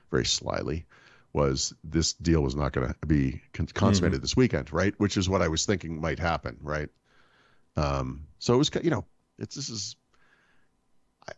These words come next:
Speaker 1: I, this is an exciting time to be covering this stuff, right? There's, there's
Speaker 2: Yeah.
Speaker 1: a lot going, it's amazing. It's crazy, like, how much is going on, like, how it just keeps going back and forth, you know?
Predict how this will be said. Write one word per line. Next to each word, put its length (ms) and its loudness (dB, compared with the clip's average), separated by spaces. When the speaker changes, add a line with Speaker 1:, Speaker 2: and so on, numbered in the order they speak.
Speaker 1:
I, 80 -10
this 240 -2
is 140 -4
an 80 -4
exciting 420 4
time 220 0
to 80 2
be 80 2
covering 340 0
this 140 -6
stuff, 280 -6
right? 200 0
There's, 220 2
there's 180 0
Speaker 2:
Yeah. 80 2
Speaker 1:
a 0 -
lot 200 0
going, 280 0
it's 180 -2
amazing. 680 2
It's 280 -2
crazy, 560 0
like, 200 0
how 120 -2
much 220 -2
is 100 -6
going 200 -2
on, 200 -2
like, 160 -2
how 160 2
it 160 2
just 200 0
keeps 200 -2
going 180 2
back 220 2
and 100 -10
forth, 340 0
you 60 -6
know? 220 -6